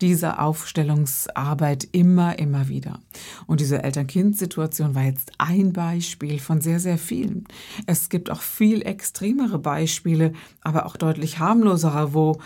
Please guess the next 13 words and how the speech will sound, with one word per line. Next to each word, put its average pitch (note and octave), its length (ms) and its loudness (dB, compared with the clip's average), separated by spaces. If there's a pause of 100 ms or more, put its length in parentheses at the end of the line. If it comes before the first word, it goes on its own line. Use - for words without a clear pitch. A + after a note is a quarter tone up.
(140)
es E3+ 160 -4
darum D#3+ 320 4
geht E3+ 300 2
zu E3+ 100 -4
sagen, D#3+ 320 4
im D3+ 80 0
Grunde B3+ 340 2
genommen D#3+ 300 4
geht D#3 220 -2
es - 160 -6
mir C#3+ 160 0
sehr C#3 160 -2
gut, G#3+ 400 -4